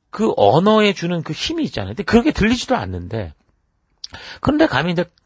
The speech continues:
책임도 감당하지 않아도 되고, 뭐 예배는 드리고 있으니 또 외국에 가면 늘 이렇게 브이아이피 좀 잘 대해주니까 그런 식인 거죠.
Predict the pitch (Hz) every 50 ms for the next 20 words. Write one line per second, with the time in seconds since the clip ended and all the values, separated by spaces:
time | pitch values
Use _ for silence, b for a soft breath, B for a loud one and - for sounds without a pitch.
0 | _ _ - - 247 311 262 220 233 - 98 104 110 135 131 120 117 - 175 -
1 | 80 87 90 - 156 - - - - 101 98 117 160 208 180 - B B B B
2 | B B B - 190 214 165 113 120 127 117 160 - - 143 - 110 117 123 165
3 | 156 - - 110 104 92 85 87 90 95 - - 185 - _ _ - 135 120 120
4 | 120 120 143 156 143 147 - 110 101 113 120 120 131 202 202 151 - 160 - -
5 | 123 123 127 123 123 - - - - - 131 127 - 123 117 113 107 - 107 104
6 | 101 95 - 101 98 90 - - 131 156 147 - B B B B B B B -
7 | - 147 175 190 180 - - - 104 92 - - - - -